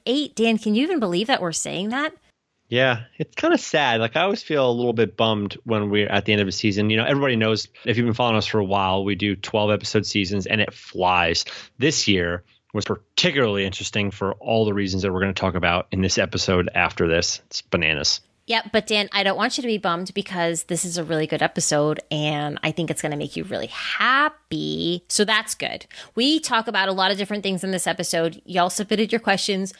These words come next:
Speaker 1: We gave you our answers. We gave you a ton of really good stuff. So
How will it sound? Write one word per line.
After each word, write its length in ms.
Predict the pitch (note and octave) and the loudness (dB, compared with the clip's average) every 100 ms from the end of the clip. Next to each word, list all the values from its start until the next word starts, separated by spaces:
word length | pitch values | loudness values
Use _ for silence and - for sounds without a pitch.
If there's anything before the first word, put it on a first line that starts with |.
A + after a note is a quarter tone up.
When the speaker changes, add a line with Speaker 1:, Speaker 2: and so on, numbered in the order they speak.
| - | -10
Speaker 1:
We 300 | - D#3 E3 | -8 -6 -4
gave 220 | D#3 F3 F#3+ | 0 2 4
you 160 | A3 | 4
our 140 | A#3 - | 4 2
answers. 560 | F#3 F3 G3 F#3 F3+ F#3+ | 0 0 2 2 0 -2
We 80 | |
gave 180 | D#3 E3+ | -2 0
you 140 | E3 D#3 | 0 0
a 20 | |
ton 220 | - D3+ | 0 0
of 120 | F3 | 0
really 220 | G3 G3+ | 0 0
good 160 | G3+ G#3+ | 0 0
stuff. 420 | - F#3 E3+ E3+ | 0 2 2 0
So 360 | - F3+ D#3+ | -2 2 2